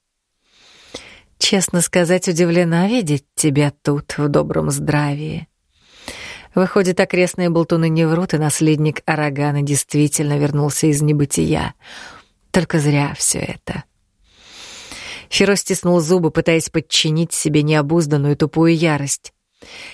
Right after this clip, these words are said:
Перед ним, закинув ноги на стол, восседала Бернадет. Ее угловатый, натянутый силуэт вырисовывался на фоне окна.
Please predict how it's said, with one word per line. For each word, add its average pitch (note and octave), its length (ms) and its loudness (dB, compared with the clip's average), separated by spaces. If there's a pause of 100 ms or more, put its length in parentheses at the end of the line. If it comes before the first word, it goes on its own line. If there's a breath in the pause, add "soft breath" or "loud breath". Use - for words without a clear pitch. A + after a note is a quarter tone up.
(140 loud breath)
Перед D#3 320 2
ним, E3 240 0 (360 soft breath)
закинув F#3+ 540 0
ноги F3+ 280 2
на E3 160 2
стол, F#3+ 320 2
восседала D#3+ 600 2
Бернадет. D3+ 760 0 (920 loud breath)
Ее E3 280 4
угловатый, D#3 920 -2
натянутый E3+ 500 0
силуэт E3 460 2
вырисовывался D3+ 840 0
на D3 120 -2
фоне C#3+ 340 0
окна. C#3 380 0